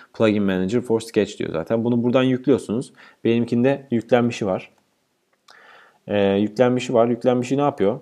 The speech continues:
Mesela ben böyle bir, e, şey yapıyorum. İşte şey oluşturdum. E, oval oluşturdum. Ovale diyorum ki senden, e, üç satırda olsun. İki tane de, e, iki tane de kolon olarak olun. Şu şekilde mesela şeyleri oluşturdum.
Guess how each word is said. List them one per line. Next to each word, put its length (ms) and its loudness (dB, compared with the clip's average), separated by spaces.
Mesela 400 0
ben 200 2
böyle 240 4
bir, 340 0
e, 360 0
şey 160 0
yapıyorum. 340 -4
İşte 400 -10
şey 160 -4
oluşturdum. 580 -8
E, 220 -6
oval 240 2
oluşturdum. 600 -6
Ovale 640 2
diyorum 340 -2
ki 240 -2
senden, 500 -4
e, 320 -4
üç 180 -4
satırda 440 -8
olsun. 400 -6
İki 180 -12
tane 280 -2
de, 160 -4
e, 340 -8
iki 140 -18
tane 200 -6
de 60 -6
kolon 320 -4
olarak 360 -6
olun. 220 -6
Şu 180 -8
şekilde 380 -6
mesela 360 -2
şeyleri 260 0
oluşturdum. 500 0